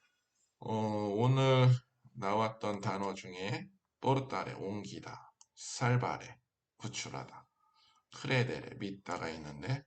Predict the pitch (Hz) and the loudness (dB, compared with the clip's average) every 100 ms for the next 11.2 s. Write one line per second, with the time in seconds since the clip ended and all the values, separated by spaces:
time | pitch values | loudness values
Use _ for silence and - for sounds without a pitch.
0 | - 85 82 - - - 98 - 127 156 | -10 -10 -10 -10 -10 -8 -8 -6 -4 -4
1 | 160 - _ _ _ _ _ _ - 85 | -6 -20 _ _ _ _ _ _ -14 -10
2 | 78 - - - 117 110 110 90 80 65 | -10 -10 -10 -6 -2 0 0 -2 -6 -8
3 | - 104 104 85 78 69 - - 92 80 | -6 -4 -4 -6 -10 -12 -10 -6 -4 -4
4 | - 64 - 82 78 87 85 82 78 - | -6 -10 -10 -8 -8 -8 -8 -8 -8 -10
5 | 78 76 95 104 127 95 - - 73 - | -8 -6 -6 -6 -8 -12 -10 -10 -10 -10
6 | 131 - - - - - 82 - - - | -14 -18 -20 -20 -16 -12 -10 -10 -14 -18
7 | - _ - 127 127 104 80 123 - _ | -20 _ 0 4 4 2 -2 -6 -14 _
8 | _ _ _ - - 92 101 - 127 104 | _ _ _ -10 -6 -4 -6 -2 0 0
9 | 90 - - 104 101 98 113 - - _ | 0 -6 -6 -4 -4 -2 -4 -6 -10 _
10 | _ - - _ - - 98 98 101 127 | _ -20 -20 _ -12 -4 -2 0 2 2
11 | 127 | 0